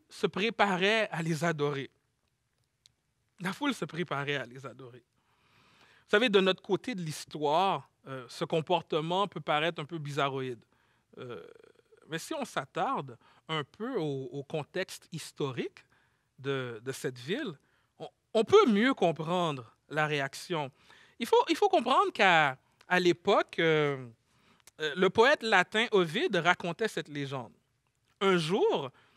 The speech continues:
les dieux, euh, Zeus et Hermès, sont descendus dans cette région en prenant la forme d'hommes. D'une façon incognito, sous l'apparence d'hommes, ils ont cherché l'hospitalité, une maison qui pouvait les accueillir.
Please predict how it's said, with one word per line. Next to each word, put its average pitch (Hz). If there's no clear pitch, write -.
les 165
dieux, 180
euh, 139
Zeus 165
et 151
Hermès, 139
sont 147
descendus 160
dans 196
cette 143
région 147
en 190
prenant 147
la 170
forme 160
d'hommes. 131
D'une 202
façon 269
incognito, 277
sous -
l'apparence 220
d'hommes, 247
ils 190
ont 185
cherché -
l'hospitalité, 185
une 214
maison 220
qui -
pouvait 175
les 165
accueillir. 156